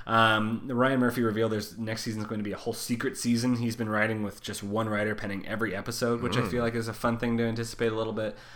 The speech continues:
Speaker 1: But what I wanna talk about instead is, is the best reveals of all time on American Horror Story, and what you feel, you know, this was supposed to be some great twist. I don't know that twist is the right word for me. Um,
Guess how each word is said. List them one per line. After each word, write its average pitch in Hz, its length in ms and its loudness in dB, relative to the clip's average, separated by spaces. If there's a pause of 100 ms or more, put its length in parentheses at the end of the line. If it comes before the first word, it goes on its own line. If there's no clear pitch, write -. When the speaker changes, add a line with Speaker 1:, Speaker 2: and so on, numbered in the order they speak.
(280)
Speaker 1:
But 113 440 0
what 120 140 4
I 117 120 6
wanna 135 340 2
talk 117 240 0
about 110 180 0
instead 107 280 -2
is, 104 200 -4
is 104 200 -8
the 104 100 -6
best 117 280 0
reveals 104 380 0
of 98 80 -6
all 98 140 -4
time 98 300 -4
on 95 340 -6
American 95 360 -8
Horror 82 200 -10
Story, 92 360 -6 (360)
and 110 180 -2
what 117 140 4
you 123 140 4
feel, 117 340 2
you 123 80 2
know, 113 80 2
this 127 160 0
was 123 160 0 (140)
supposed - 540 0
to 123 40 -4
be 117 220 2
some 104 340 -4
great 104 300 -4
twist. 104 440 -6 (440)
I 123 100 2
don't 127 80 4
know 131 160 4
that 107 160 0
twist - 300 0
is 101 80 -4
the 107 80 -2
right 107 180 0
word 110 180 -2
for 104 160 -6
me. 104 520 -4 (500)
Um, 104 460 0